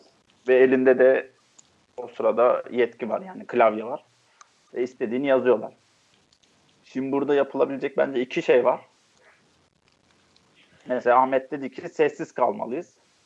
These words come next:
Bu doğru ama şunun için bence gerekli. Eğer senin konuya katabileceğin bir şey yoksa sessiz kalmalısın bence.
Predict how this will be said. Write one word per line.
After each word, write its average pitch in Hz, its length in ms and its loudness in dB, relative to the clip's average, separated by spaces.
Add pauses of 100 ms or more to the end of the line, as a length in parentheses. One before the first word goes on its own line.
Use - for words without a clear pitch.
Bu 131 200 -14
doğru 147 280 2
ama 180 340 -2 (120)
şunun 156 280 -12
için - 340 -12 (360)
bence 104 240 -8
gerekli. - 500 -8 (1000)
Eğer 131 240 4
senin 139 380 -10 (280)
konuya 131 420 0 (340)
katabileceğin 131 760 -4
bir 127 40 -10
şey 139 180 -2
yoksa 131 340 0
sessiz - 360 -16
kalmalısın 107 600 -12
bence. 107 200 -18